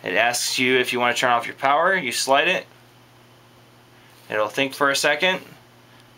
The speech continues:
and it'll turn off. Now, the way you turn it back on,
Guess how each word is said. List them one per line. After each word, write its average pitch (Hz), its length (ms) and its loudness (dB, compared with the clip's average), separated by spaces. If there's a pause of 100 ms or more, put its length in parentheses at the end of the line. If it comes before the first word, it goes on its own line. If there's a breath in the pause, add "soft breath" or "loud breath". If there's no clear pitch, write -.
and 117 100 -2
it'll 110 160 2
turn 147 240 2
off. 180 420 0 (2250 loud breath)
Now, 139 380 2
the 123 80 -2
way 143 140 4
you 139 120 0
turn 147 240 2
it 135 60 -2
back 135 220 0
on, 190 360 0